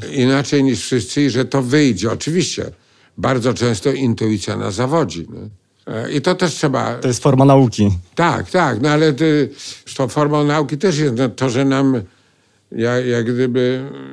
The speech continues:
Speaker 1: jak mówią, że historia jest, e, zwierciadłem życia, ale to nieprawda, no, bo historia, jak już pisał mądrze Marx, e, powtarza się dwa razy. <laughs> Znaczy,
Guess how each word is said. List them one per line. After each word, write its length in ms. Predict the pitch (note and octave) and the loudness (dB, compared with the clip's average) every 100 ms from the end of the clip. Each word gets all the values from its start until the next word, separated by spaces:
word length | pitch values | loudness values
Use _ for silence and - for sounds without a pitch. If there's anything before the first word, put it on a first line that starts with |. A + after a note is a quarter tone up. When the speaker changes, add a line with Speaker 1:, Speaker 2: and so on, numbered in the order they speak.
| C3+ | -6
Speaker 1:
jak 180 | A#2 A2 | -4 -2
mówią, 460 | B2 A#2 A#2+ A#2+ G#2 | 0 0 0 0 0
że 400 | A2+ A2+ A2 F#2+ - _ _ _ _ _ _ _ | 0 0 -2 -6 -14 _ _ _ _ _ _ _
historia 720 | - A#2 - C3+ B2+ B2 A#2+ | -6 -6 -2 0 2 2 2
jest, 560 | A#2 A2+ G#2+ - - A2+ | 2 0 -2 -6 -6 -2
e, 280 | G#2+ G2+ F2+ - _ _ _ _ _ | -2 -2 -8 -14 _ _ _ _ _
zwierciadłem 680 | - C3+ B2 C#3 C3+ C3 C3+ | -4 0 2 0 0 2 2
życia, 340 | A#2 C3+ - G2 | 2 0 0 -4
ale 140 | G#2+ | -2
to 140 | G#2+ D#3+ | -2 -2
nieprawda, 640 | F3 F#3 F#3+ G2 F#2 - - | -2 -2 -4 -4 -8 -12 -12
no, 100 | G2 | -12
bo 340 | F#2+ G#2+ G#2+ A2+ _ _ _ _ | -8 -6 -6 -10 _ _ _ _
historia, 560 | - A#2+ - C#3 C#3 C3 | -6 -2 0 2 2 2
jak 240 | B2+ - | -2 -2
już 340 | A#2 F2+ F2+ A2 F2+ - _ | -4 -4 -10 -12 -12 -16 _
pisał 360 | - B2 B2+ B2 | -6 -4 -2 0
mądrze 380 | A#2+ A#2+ G#2+ A#2 | 0 0 0 -2
Marx, 440 | G#2+ A#2+ B2 - | -2 -4 -4 -4
e, 200 | A#2+ A2+ - _ - _ _ _ | -2 -2 -6 _ -20 _ _ _
powtarza 480 | C3 - B2+ B2+ A#2 | -8 -4 -2 0 0
się 180 | C3+ G#2 | -2 -2
dwa 260 | A2+ A2+ | -2 -2
razy. 360 | G#2 G2 G2 G#2+ B2+ | -2 -4 -4 -4 -4
<laughs> 80 | A#2 - _ _ _ _ _ A#2 | -6 -8 _ _ _ _ _ -6
Znaczy, 520 | A#2 A#2+ A#2 G#2+ | -4 0 0 0